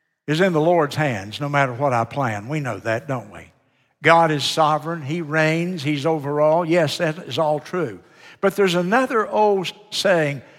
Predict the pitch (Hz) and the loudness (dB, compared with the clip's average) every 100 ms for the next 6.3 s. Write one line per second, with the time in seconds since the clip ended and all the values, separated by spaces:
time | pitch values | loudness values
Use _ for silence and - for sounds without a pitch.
0 | - - 151 170 180 196 - - 147 147 | -16 -4 2 4 4 2 2 -2 2 0
1 | - 139 107 - - - - _ _ 127 | 0 -6 -6 -8 -14 -16 -20 _ _ -4
2 | 147 170 131 127 104 - - 127 113 - | 0 0 0 -8 -10 -14 -16 -12 -10 -6
3 | 127 110 104 _ _ _ _ _ _ _ | -8 -8 -20 _ _ _ _ _ _ _
4 | _ - 139 180 220 233 226 220 - - | _ -10 2 4 4 2 0 -6 -12 -20
5 | _ - 180 180 - 117 107 98 113 117 | _ 0 0 0 -6 -8 -8 -12 -12 -14
6 | 156 - | -14 -16